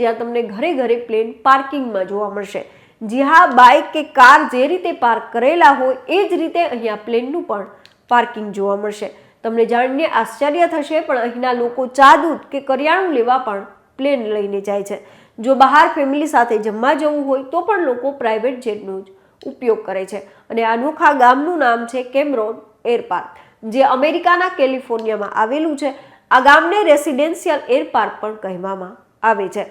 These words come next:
આ ગામમાં લગભગ પાંચ હજાર જેટલા લોકો રહે છે અને તેરસો જેટલા ઘરો છે. ગામમાં લગભગ સાતસો ઘરોમાં હેંગર છે, જ્યાં પ્લેનને છે તે પાર્ક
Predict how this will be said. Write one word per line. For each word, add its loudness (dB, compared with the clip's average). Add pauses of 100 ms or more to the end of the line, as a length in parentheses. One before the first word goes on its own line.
(260)
આ 0
ગામમાં 2
લગભગ 2
પાંચ 0
હજાર 0
જેટલા -6
લોકો -6
રહે -6
છે -8 (120)
અને -6
તેરસો -8
જેટલા -8 (340)
ઘરો -4
છે. -14 (320)
ગામમાં 2
લગભગ 2
સાતસો 2
ઘરોમાં 2
હેંગર -2
છે, -4
જ્યાં -4
પ્લેનને -4
છે -12
તે -12
પાર્ક -8